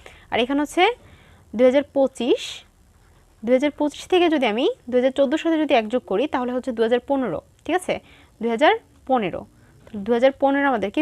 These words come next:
বিয়োগ করতে হবে। বিয়োগ করার পর যে আনসারটা পাবো, সেটাই হচ্ছে আমাদের মূল বয়স।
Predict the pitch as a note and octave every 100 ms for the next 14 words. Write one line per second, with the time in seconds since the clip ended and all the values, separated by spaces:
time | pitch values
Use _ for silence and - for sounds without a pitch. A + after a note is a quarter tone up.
0 | A#3 B3+ B3+ G3 - F3 - - - _
1 | _ _ _ - - - _ G3+ C4 E4
2 | - F#4 F#4 E4 E4+ D#4 A3 - C4 C4
3 | G#3 F3+ A#3+ B4 - - C4+ C4 C#4+ C#4
4 | C4+ G3+ D4+ F#4 A3 A3+ A#3+ D#4+ A#4+ _
5 | - G3+ D#3+